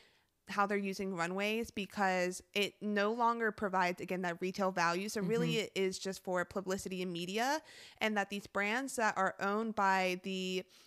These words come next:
Speaker 1: luxury conglomerate groups like L V M H and Kering are the two big ones,
Speaker 2: Mm-hmm.
Speaker 1: they have all the money behind these brands to put on these spectacular events that more generate, you know, social media interest and just media coverage,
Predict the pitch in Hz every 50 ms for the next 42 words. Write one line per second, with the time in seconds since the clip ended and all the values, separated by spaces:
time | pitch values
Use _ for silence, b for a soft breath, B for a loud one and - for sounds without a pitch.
0 | B B - 196 202 190 196 - 226 208 196 - - 196 190 - 170 175 185 190
1 | 208 214 214 220 214 196 - - - 196 196 196 220 233 - - - - 196 185
2 | 180 180 - - - 185 180 185 180 180 180 185 202 226 - - - - - -
3 | 180 185 180 202 - - 190 175 175 175 185 190 196 190 - 185 - - - 185
4 | - 180 175 - 196 202 220 247 285 311 - B B B 170 175 165 160 175 165
5 | 202 208 214 233 247 277 311 349 359 339 254 - 190 190 202 202 208 190 180 175
6 | 170 175 185 202 208 220 196 196 180 180 180 190 196 - - - 175 170 170 185
7 | 208 - - 196 - - 208 - - 180 180 185 202 180 180 185 - - - _
8 | _ - - - - - 190 - - 185 175 180 - 202 190 196 180 175 185 180
9 | - 165 175 196 220 - - - 190 175 143 175 180 180 180 180 - 190 180 185
10 | 180 180 175 180 170 175 - B B B B B B B - 208 202 185 190 -
11 | - 202 185 - 202 196 226 277 302 277 277 269 254 254 233 233 233 233 - -
12 | 233 220 202 196 196 - - - 190 190 196 - 180 185 - 202 185 185 190 185
13 | 185 175 165 - - - - 196 180 180 208 220 233 269 311 359 370 - -